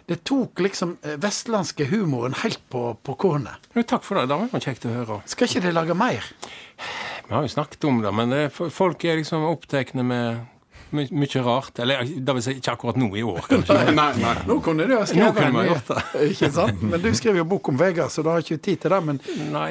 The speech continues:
Speaker 2: ikke nett nå.
Speaker 1: men det ville jo vært et veldig godt tema i en, eh, Vestlandsrevyen nummer tre om disse vegene og sånn som jeg snakket om sist.
Speaker 2: Ja, det ville det. Det er mange historier som man kunne ha dramatisert og, og fortalt om.
Speaker 3: Og så i tillegg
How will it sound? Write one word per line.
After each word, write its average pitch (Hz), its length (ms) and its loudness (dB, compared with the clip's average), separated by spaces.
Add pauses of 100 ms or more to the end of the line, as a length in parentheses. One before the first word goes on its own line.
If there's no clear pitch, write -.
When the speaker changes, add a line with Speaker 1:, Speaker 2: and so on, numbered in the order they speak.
Speaker 2:
ikke 151 100 -6
nett 135 240 -4
nå. 113 80 -2
Speaker 1:
men 156 160 2
det 190 80 4
ville 208 240 2
jo 156 80 2
vært 190 240 0
et 165 60 -2
veldig 233 260 0
godt - 160 -6
tema 151 400 0
i 139 240 0
en, 147 300 0
eh, 139 500 2
Vestlandsrevyen 139 1400 0 (120)
nummer 131 280 2
tre 143 300 0 (340)
om 131 320 -2
disse 147 260 -4
vegene 143 520 -2
og - 20 -14
sånn 101 160 -10
som 110 140 -10
jeg 107 80 -10
snakket 117 180 -10
om 120 80 -6
sist. 123 80 4
Speaker 2:
Ja, 107 140 4 (240)
det 123 180 0
ville 95 160 -6
det. 131 140 0 (100)
Det 135 80 2
er 127 80 4
mange 143 160 2
historier 117 580 2
som 113 220 0
man 113 160 0
kunne 120 240 0
ha 113 140 0
dramatisert 117 1040 -2
og, 101 480 -4 (320)
og - 80 -18
fortalt 107 400 -4
om. 101 140 -12 (880)
Speaker 3:
Og 143 160 -2
så 214 160 4
i 175 80 6
tillegg 160 400 2